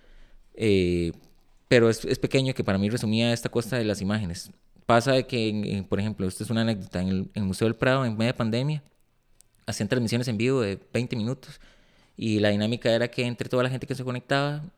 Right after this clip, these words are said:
eh, escogían alguna persona al azar, y esa persona es, decidía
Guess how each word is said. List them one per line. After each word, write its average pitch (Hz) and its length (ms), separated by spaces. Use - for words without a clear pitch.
eh, 87 440
escogían 107 540
alguna 113 280
persona 131 280
al 139 60
azar, 151 260
y - 200
esa - 140
persona 120 320
es, 120 180
decidía 117 680